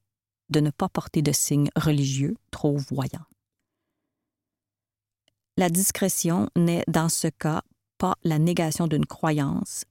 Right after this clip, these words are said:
mais l'assurance que cette croyance ne pénètre pas l'autorité publique. C'est là le présupposé des philosophes des Lumières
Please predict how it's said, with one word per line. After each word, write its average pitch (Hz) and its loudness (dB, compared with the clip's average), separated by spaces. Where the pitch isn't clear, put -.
mais 165 4
l'assurance 165 -2
que 165 -4
cette - -4
croyance 151 -2
ne 151 0
pénètre 170 -2
pas 175 -2
l'autorité 156 -2
publique. - -8
C'est - 0
là 165 0
le 160 0
présupposé 170 0
des 156 2
philosophes 156 -2
des 151 0
Lumières 156 -2